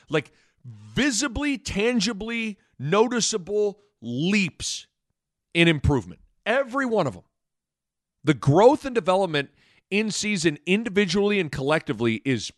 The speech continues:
pretty impressive. And there have been significant bumps, obviously, along the way.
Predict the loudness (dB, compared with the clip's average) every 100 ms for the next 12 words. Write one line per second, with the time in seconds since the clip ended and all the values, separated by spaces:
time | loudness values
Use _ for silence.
0 | -12 -10 0 4 4 4 2 -2 -4 -12
1 | -18 _ _ _ _ _ _ _ _ _
2 | _ _ _ _ _ _ _ _ _ _
3 | _ _ _ _ _ _ _ 0 2 4
4 | 4 2 0 0 -2 -6 _ -4 -4 2
5 | 2 2 -2 -2 2 2 0 -2 -2 0
6 | 4 4 4 2 2 2 2 0